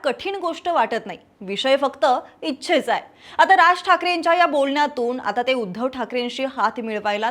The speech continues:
तयार आहेत असंच दिसतंय. तर तिकडे उद्धव ठाकरेही मागे राहिलेले नाहीयेत.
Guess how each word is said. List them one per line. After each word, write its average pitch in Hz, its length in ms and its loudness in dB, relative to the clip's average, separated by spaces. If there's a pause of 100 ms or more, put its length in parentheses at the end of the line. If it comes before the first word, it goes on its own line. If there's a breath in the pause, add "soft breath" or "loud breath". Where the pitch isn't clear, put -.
(160)
तयार 294 260 2
आहेत 202 260 -2 (120)
असंच 233 360 -2
दिसतंय. 180 320 -8 (460 loud breath)
तर - 80 2
तिकडे 415 240 4
उद्धव 339 420 2
ठाकरेही 311 520 -2
मागे 262 360 0
राहिलेले 285 400 0
नाहीयेत. 185 260 -6